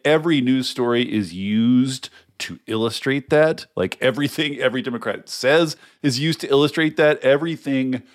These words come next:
is around that point, way more than you ever hear Republicans are good <laughs> on,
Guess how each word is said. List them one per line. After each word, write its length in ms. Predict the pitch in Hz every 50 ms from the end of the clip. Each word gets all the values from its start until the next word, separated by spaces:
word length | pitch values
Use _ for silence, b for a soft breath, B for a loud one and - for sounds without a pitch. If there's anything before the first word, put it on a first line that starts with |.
| b b b b b b _ _
is 200 | 139 135 123 -
around 460 | 127 110 101 107 104 110 110 107 107
that 260 | 104 98 98 - _
point, 340 | - - 113 98 85 - -
way 540 | - 110 120 143 170 214 240 269 320 302 262 208
more 380 | 165 147 143 131 131 120 113
than 160 | 101 120 113
you 140 | 110 110 120 -
ever 240 | 123 117 120 143 123
hear 480 | - - 107 92 87 90 82 90 87 b b b b b b b b b b _ _ _
Republicans 640 | - 117 117 107 - 117 98 101 95 - 104 92 82
are 80 | - -
good 300 | - 120 113 101 - -
<laughs> 340 | 135 - - 175 - -
on, 280 | - 147 160 156 151 143